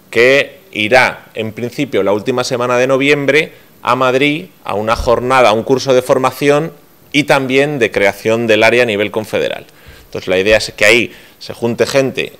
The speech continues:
hasta ser cien personas, de todos los territorios, y también habrá algunos por las federaciones que nombran las federaciones a nivel estatal, y con ese grupo se elegirá,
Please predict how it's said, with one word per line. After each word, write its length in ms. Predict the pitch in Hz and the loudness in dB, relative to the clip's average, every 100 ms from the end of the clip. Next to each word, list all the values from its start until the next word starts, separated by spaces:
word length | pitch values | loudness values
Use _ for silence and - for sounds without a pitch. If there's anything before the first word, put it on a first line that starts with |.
| - | -14
hasta 240 | 101 98 | -12 -8
ser 160 | - 101 | -6 -6
cien 200 | 120 110 | -6 -4
personas, 560 | 107 - 131 82 - | -4 -2 -2 -4 -8
de 60 | 185 | -6
todos 200 | 120 117 | 0 2
los 160 | 117 - | 0 -2
territorios, 680 | 110 107 139 110 - - - - - | -4 -2 -2 -2 -6 -14 -20 -20 -18
y 440 | 98 92 85 76 | -14 -12 -10 -12
también 260 | 80 87 104 | -10 -6 -4
habrá 200 | 98 98 | -2 -2
algunos 340 | 98 104 95 - - | -2 -4 -8 -10 -8
por 120 | - 92 | -4 -2
las 140 | - | 0
federaciones 580 | 98 95 95 113 101 - | 0 2 0 -2 -2 -4
que 100 | 101 | -4
nombran 260 | 101 104 | -6 -6
las 120 | 101 - | -6 -4
federaciones 380 | 101 95 107 | -4 -4 -6
a 20 | 104 | -4
nivel 180 | 104 | -4
estatal, 460 | 110 - 131 147 170 - - - - | -4 -4 0 2 0 -6 -20 -20 -16
y 100 | 95 | -2
con 240 | 123 117 | 0 0
ese 320 | 120 123 - 127 | -2 -4 -4 0
grupo 540 | 143 147 156 175 - - _ | 0 0 2 0 -2 -18 _
se 200 | - - | -14 -8
elegirá, 720 | 98 95 - 92 104 113 - | -6 -6 -4 0 2 2 -2